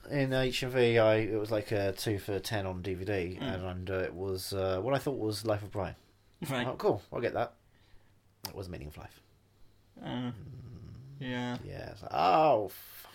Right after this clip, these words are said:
Speaker 1: fuck.
Speaker 2: <laughs>
Speaker 1: That's a, not a good film at all.
Speaker 2: Yeah, I think I've only s-, I don't even know if I've seen it.
Speaker 1: It's not good at all.
Speaker 2: No, Holy Grail's the,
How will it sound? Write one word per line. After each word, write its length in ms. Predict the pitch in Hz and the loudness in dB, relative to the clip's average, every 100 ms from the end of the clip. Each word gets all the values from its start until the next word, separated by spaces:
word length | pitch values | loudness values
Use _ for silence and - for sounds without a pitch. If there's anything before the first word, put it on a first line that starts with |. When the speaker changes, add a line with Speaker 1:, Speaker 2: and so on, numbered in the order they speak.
| - - - - | -20 -16 -14 -8
Speaker 1:
fuck. 100 | 254 339 | -6 -4
Speaker 2:
<laughs> 100 | - - - - - - - - - - - 98 | -6 -10 -10 -10 -10 -20 -20 -20 -20 -20 -20 -14
Speaker 1:
That's 220 | 95 - | -10 -8
a, 60 | 95 113 | -6 -4
not 160 | 104 90 | -4 -6
a 40 | |
good 200 | 85 85 | -6 -10
film 300 | - 98 80 | -8 -6 -6
at 140 | 82 - | -6 -8
all. 160 | 69 71 - - - - - - - - - - - _ _ _ _ - | -8 -10 -14 -20 -18 -14 -12 -12 -14 -18 -20 -20 -20 _ _ _ _ -20
Speaker 2:
Yeah, 140 | - 120 | -12 -12
I 20 | 143 | -10
think 200 | - 214 | -10 -10
I've 120 | 233 | -8
only 160 | 180 | -6
s-, 340 | 156 - - - | -8 -12 -16 -18
I 40 | 175 _ - | -20 _ -10
don't 120 | 220 | -6
even 220 | 240 151 135 | -6 -6 -6
know 100 | 131 | -8
if 140 | - | -8
I've 120 | - | -10
seen 240 | - - 190 | -10 -10 -10
it. 120 | - _ | -12 _
Speaker 1:
It's 240 | - - - | -18 -14 -12
not 220 | - - | -12 -14
good 160 | - - - | -14 -14 -12
at 80 | |
all. 240 | - 80 80 - _ _ _ _ _ _ _ _ _ _ _ _ _ _ _ _ _ | -12 -12 -14 -20 _ _ _ _ _ _ _ _ _ _ _ _ _ _ _ _ _
Speaker 2:
No, 400 | 156 156 175 143 | -4 0 0 0
Holy 200 | 123 190 | 0 0
Grail's 460 | 190 175 160 120 - | 0 0 0 -2 -4
the, 220 | 135 127 | -4 -4